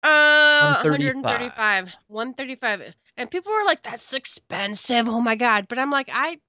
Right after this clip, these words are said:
Speaker 1: I don't remember what it was last time." It
Speaker 2: One twenty-five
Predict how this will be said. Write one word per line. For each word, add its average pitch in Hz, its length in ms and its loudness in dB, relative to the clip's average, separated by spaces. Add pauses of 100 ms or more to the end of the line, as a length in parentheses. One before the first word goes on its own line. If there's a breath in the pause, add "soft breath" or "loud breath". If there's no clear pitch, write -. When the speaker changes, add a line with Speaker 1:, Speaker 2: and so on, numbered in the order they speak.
(460)
Speaker 1:
I 247 80 -10
don't 277 140 -8
remember 311 360 -4
what 277 160 -6
it 254 80 -4
was 240 160 -8
last 226 240 -6
time." 254 80 0
It - 40 -6
Speaker 2:
One 214 100 -2
twenty-five 135 260 0